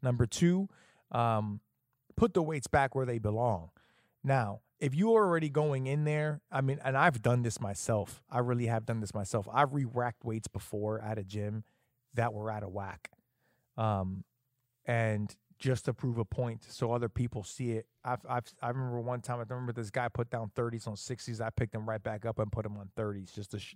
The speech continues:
just to say, "Hey, look, like, put it back." Um, that's number two. Uh,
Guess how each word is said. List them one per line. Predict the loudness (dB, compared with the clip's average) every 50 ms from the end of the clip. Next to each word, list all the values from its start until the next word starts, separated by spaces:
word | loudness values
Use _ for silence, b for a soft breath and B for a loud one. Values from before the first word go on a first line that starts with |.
| -16 _
just | -12 -10 -10 -10
to | -10 -8
say, | -6 -4 -4 -2
"Hey, | -2 -2
look, | -2 -2 -2 -4 -6
like, | -10 -14 -16 _ b b b b b b b b b
put | 0 0 0
it | 0
back." | 0 0 0 0 -2 -6 -14 -20 b b b b b b b b b b
Um, | -4 -4 -2 -4 -4 -2
that's | -2 -2 -2 0 0
number | 0 2 2 0
two. | -2 0 0 0 2 0 -2 -6 _ _ _ _ _ _ _ _ _ _ _ _ _ _ _ _ _ _ -20 -12 _ -2
Uh, | 0 2 2 2 0 -2